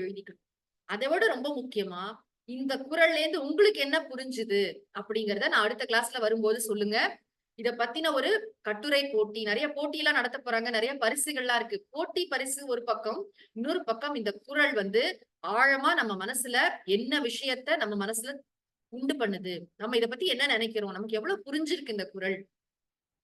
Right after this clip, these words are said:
இப்ப உதாரணத்துக்கு வந்து, நான் வந்து காலம் தாழ்த்தி செய்யக்கூடாதுன்னா எப்படி செய்யணும்? அதை பத்தி உங்களுக்கே நிறைய விஷயம் தெரியும். நான் உங்கள்ட்ட கேட்க வேண்டியது நிறைய இருக்கு. அதெல்லாம் நான் உங்கள்ட்ட கேட்டு தெரிஞ்சுக்கிறேன். சரியா? நீங்க ஒண்ணொண்ணுக்கும் வந்து, இப்படி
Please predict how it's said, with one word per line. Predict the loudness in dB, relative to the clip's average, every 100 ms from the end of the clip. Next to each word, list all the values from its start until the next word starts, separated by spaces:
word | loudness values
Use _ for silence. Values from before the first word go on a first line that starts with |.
| _ _ -16
இப்ப | -2 2
உதாரணத்துக்கு | 6 8 8 4 0
வந்து, | -2 -2
நான் | 0 2 2
வந்து | 0 -4
காலம் | 2 4 4 2
தாழ்த்தி | 2 0 -2
செய்யக்கூடாதுன்னா | -10 -6 -4 0 0 0 -2
எப்படி | -2 -4 -6 -4
செய்யணும்? | -2 -2 -2 -6 -14 _ _ _ -6
அதை | -2 0
பத்தி | 0 -2
உங்களுக்கே | -2 -4 -2 0
நிறைய | 2 2 2 -2
விஷயம் | -4 -8 -6
தெரியும். | -6 -6
நான் | -2 -2
உங்கள்ட்ட | 0 -2 -4 -4
கேட்க | -4 -4
வேண்டியது | -6 -6 -6
நிறைய | -2 -2 0 -2
இருக்கு. | -2 -8 _ _ _ -6
அதெல்லாம் | -4 -2
நான் | -2
உங்கள்ட்ட | -2 -4 -4
கேட்டு | -4 -4 0
தெரிஞ்சுக்கிறேன். | 0 -2 -6 -4 -4 -6 _ -10
சரியா? | -6 0 0 0 -8 _
நீங்க | -4 0
ஒண்ணொண்ணுக்கும் | 0 0 0 0 -2 -4
வந்து, | -2 0 -2 -4 -18 _
இப்படி | _ -6